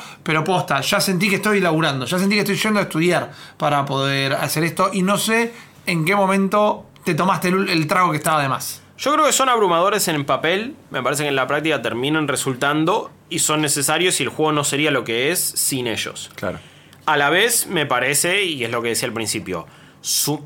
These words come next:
Speaker 2: sumatoria de nuevos sistemas no significa que el juego haya evolucionado.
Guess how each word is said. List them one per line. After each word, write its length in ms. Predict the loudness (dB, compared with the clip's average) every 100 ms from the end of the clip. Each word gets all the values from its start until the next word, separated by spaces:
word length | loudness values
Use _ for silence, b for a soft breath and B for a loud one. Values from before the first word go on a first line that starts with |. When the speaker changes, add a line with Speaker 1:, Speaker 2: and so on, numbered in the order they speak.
| -16 -20 -12
Speaker 2:
sumatoria 640 | -6 -2 0 2 2 2 2
de 80 | 2
nuevos 200 | 2 2
sistemas 380 | 0 0 0 2
no 180 | 2 2
significa 560 | 0 -2 -2 -2 -2
que 80 | -4
el 60 | -4
juego 180 | -2
haya 160 | -2 -2
evolucionado. 560 | -4 -4 -6 -6 -8